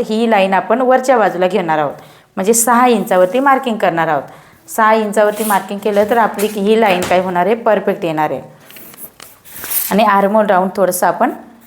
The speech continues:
ह्या पद्धतीने देणार आहोत. अशा पद्धतीने तुम्हालासुद्धा हे बदल करायचे आहेत. ओके, आणि त्याच्यानंतर इथून आपण घेतल्यानंतर हे हलकंसं खाली आपल्याला उतार द्यायचं आहे.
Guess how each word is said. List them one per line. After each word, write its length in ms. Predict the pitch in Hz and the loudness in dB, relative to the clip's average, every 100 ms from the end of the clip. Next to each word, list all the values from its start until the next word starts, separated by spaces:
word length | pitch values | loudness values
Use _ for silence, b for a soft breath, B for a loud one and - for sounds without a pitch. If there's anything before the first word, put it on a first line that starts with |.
| _ _ _ _ - | _ _ _ _ -2
ह्या 140 | 202 | -2
पद्धतीने 540 | 196 175 170 170 214 269 | 0 0 0 -2 -2 0
देणार 300 | 220 170 143 | 0 0 0
आहोत. 140 | 127 - b b b - | -2 -6 b b b -8
अशा 200 | 202 247 | -2 0
पद्धतीने 480 | 254 233 247 247 247 | 2 2 0 0 -2
तुम्हालासुद्धा 600 | 240 220 214 220 208 214 | 0 2 2 0 0 2
हे 180 | 214 | 2
बदल 280 | 190 175 180 | 2 2 0
करायचे 440 | - 165 170 - 185 | 2 2 2 2 0
आहेत. 140 | 294 - B B B - | 0 -4 B B B -6
ओके, 220 | 214 214 | -2 -2
आणि 160 | 175 180 | -2 2
त्याच्यानंतर 600 | 196 208 220 233 226 240 | 2 4 4 4 4 2
इथून 300 | 226 214 233 | 0 -2 0
आपण 260 | 208 214 214 | 2 2 0
घेतल्यानंतर 600 | 226 208 208 202 202 214 | 0 2 2 0 0 0
हे 240 | 226 262 226 B B B | 0 -2 -6 B B B
हलकंसं 420 | 196 202 220 214 269 | -2 0 0 2 2
खाली 240 | 247 202 254 | 2 2 2
आपल्याला 340 | 202 202 220 | 2 2 2
उतार 340 | 240 233 233 | 2 2 2
द्यायचं 380 | 214 175 156 - | 2 0 0 -6
आहे. 100 | 139 | -10